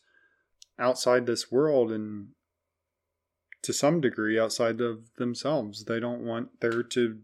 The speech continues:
be that being that exists, um, that created them.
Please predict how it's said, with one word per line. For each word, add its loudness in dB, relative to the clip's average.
be -2
that -4
being 0
that -8
exists, -4
um, -6
that 6
created 4
them. -18